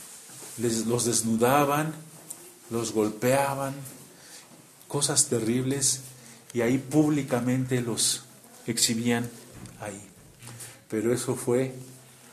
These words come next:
precisamente el plan de Dios para que a través de esa crucifixión Jesús nos salvara. Acabamos de memorizar unos versículos, ¿verdad? Donde dice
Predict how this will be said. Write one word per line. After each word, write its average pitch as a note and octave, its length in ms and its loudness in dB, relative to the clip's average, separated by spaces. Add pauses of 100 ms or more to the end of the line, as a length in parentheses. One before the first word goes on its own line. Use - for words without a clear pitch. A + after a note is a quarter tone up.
(640)
precisamente C3 840 4
el A2 120 2
plan A#2 200 0
de A2+ 120 2
Dios A2+ 420 0 (320)
para G#2+ 240 -2
que A2+ 80 0
a G#2+ 60 -4
través B2 400 2
de G#2+ 240 4
esa C3 360 4
crucifixión B2 760 -4 (400)
Jesús A#2 400 0
nos A2 140 0
salvara. F#2+ 540 -2 (840)
Acabamos A#2+ 480 4
de G#2+ 180 4 (220)
memorizar A2 480 0
unos A#2+ 240 -2
versículos, A2 540 -2
¿verdad? A2 280 0 (460)
Donde G#2 240 -4
dice A#2 340 2